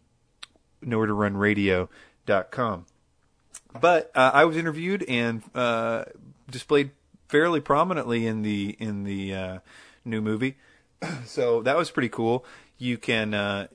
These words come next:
you know, see me talking about stuff like, um, you know, the truth movement in two thousand twelve and, you know, the, uh, view of the New Age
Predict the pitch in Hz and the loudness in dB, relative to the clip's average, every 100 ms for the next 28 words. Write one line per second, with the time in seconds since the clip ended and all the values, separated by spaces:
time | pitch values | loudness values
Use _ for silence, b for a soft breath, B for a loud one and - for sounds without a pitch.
0 | - 117 98 95 - 113 110 110 104 113 | -10 -6 -4 -6 -8 -8 -4 -2 -2 -4
1 | 107 104 107 - 107 101 107 104 - 107 | -4 -2 -2 -4 -6 -4 -4 -4 -4 -2
2 | 101 101 101 98 98 - _ - 120 110 | -2 -4 -6 -8 -12 -16 _ -10 -6 -4
3 | 107 104 - 120 - 117 117 110 110 110 | -6 -6 -4 -4 -4 -4 -4 -4 -4 -4
4 | 110 107 95 92 117 113 110 107 104 113 | -6 -8 -10 -12 -8 -6 -6 -10 -10 -6
5 | 107 107 107 104 98 95 95 95 _ b | -2 -2 -4 -6 -8 -10 -12 -14 _ b
6 | b b b - 104 98 98 95 101 98 | b b b -12 -8 -8 -8 -8 -6 -6
7 | 95 98 101 _ 127 - - - 110 123 | -6 -8 -12 _ -20 -18 -20 -20 -14 -6
8 | 127 123 123 107 113 120 120 131 127 123 | -2 0 2 0 -4 -8 -2 2 2 0
9 | 117 | -2